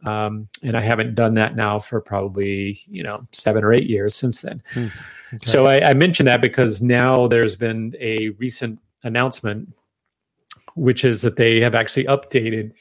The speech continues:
Speaker 1: the, uh, uh, the stream, the, the over-the-air signal, that there's a new standard that has come out,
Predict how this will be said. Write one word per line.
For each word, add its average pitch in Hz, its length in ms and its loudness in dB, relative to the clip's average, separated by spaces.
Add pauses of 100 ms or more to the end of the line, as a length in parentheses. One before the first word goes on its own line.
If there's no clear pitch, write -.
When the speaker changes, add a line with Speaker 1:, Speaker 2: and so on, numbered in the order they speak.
(120)
Speaker 1:
the, 113 420 -4
uh, 104 260 -6 (320)
uh, 82 360 -14 (280)
the 113 240 -2
stream, 123 460 -2
the, 107 300 0
the 107 180 -4
over-the-air 117 560 2
signal, 107 540 -2 (360)
that 120 120 -6
there's 104 200 -2
a 113 60 2
new 123 140 2
standard 123 580 0
that 107 80 0
has 107 100 -2
come 104 220 -8
out, 101 300 -6